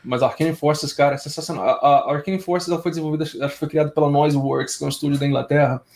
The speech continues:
E os caras trabalham também com bastante voz de, é, cri-, criação de, de, de voz de animais, essas coisas. Inclusive, eles fizeram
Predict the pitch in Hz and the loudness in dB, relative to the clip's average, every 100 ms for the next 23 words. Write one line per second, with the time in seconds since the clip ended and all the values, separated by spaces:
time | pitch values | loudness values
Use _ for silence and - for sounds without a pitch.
0 | - - - - - 147 147 147 143 - | -20 -20 -20 -12 2 6 6 6 4 2
1 | 156 160 151 151 156 156 151 _ 156 151 | 2 4 2 2 0 -4 -6 _ -4 -2
2 | 147 139 - 156 151 131 135 127 131 127 | 0 0 -2 -6 -4 -2 0 0 -2 -4
3 | 120 120 123 120 117 - 127 143 131 139 | -4 -4 -2 -2 -4 -6 -4 -2 0 -2
4 | 127 123 123 120 117 117 113 123 _ _ | -2 -2 -2 -4 -6 -12 -18 -20 _ _
5 | _ - 117 120 117 113 120 120 127 123 | _ -12 -10 -8 -10 -10 -8 0 0 0
6 | 123 123 135 143 139 - 143 143 - 143 | -2 0 2 2 -2 -4 -4 -2 -2 0
7 | 160 160 160 - 135 135 139 147 143 | 0 0 -2 -2 0 0 2 2 0